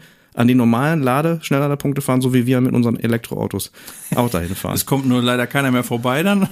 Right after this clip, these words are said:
Speaker 2: <laughs>
Speaker 1: Nee, tatsächlich, das geht aber irgendwie. Das ist, also sieht man in den Videos, ist voll cool. Weil die große Diskussion ja auch gerade, wir müssen immer diese Megawatt-Charger aufbauen, also wirklich riesige Dinger, damit diese L K Ws noch schneller geladen werden können mit ihren dicken Batterien.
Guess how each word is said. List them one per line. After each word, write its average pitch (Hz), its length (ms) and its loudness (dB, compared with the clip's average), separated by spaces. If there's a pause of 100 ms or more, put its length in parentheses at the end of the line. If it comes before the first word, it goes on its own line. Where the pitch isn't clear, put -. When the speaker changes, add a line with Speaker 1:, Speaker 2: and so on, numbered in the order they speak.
Speaker 2:
<laughs> - 120 -4
Speaker 1:
Nee, 247 260 2
tatsächlich, 160 320 -2
das 113 80 0
geht 202 160 0
aber 135 200 0
irgendwie. 123 420 2 (100)
Das - 240 0
ist, - 220 -4
also 131 260 -2
sieht 202 160 0
man 156 80 0
in 147 80 2
den 147 120 2
Videos, 120 360 2
ist 123 120 -2
voll 147 180 -4 (100)
cool. 139 240 0 (720)
Weil 110 160 2
die 117 120 2
große 131 280 0
Diskussion 120 460 -2
ja 131 140 -2
auch 107 80 -12
gerade, 110 220 -6
wir 113 40 -4
müssen 123 160 0
immer 110 140 2
diese 101 160 -2
Megawatt-Charger 120 1080 0
aufbauen, 104 320 -4
also 104 160 -2
wirklich 110 300 -2
riesige 117 400 0
Dinger, 117 420 2
damit 110 240 0
diese 104 160 -2
L 101 80 -2
K 107 140 -4
Ws 98 160 -2
noch 131 120 2
schneller 123 240 0
geladen 120 400 -4
werden 117 200 -6
können 123 160 -6
mit 120 100 -8
ihren - 160 -8
dicken - 220 -10
Batterien. 113 420 -8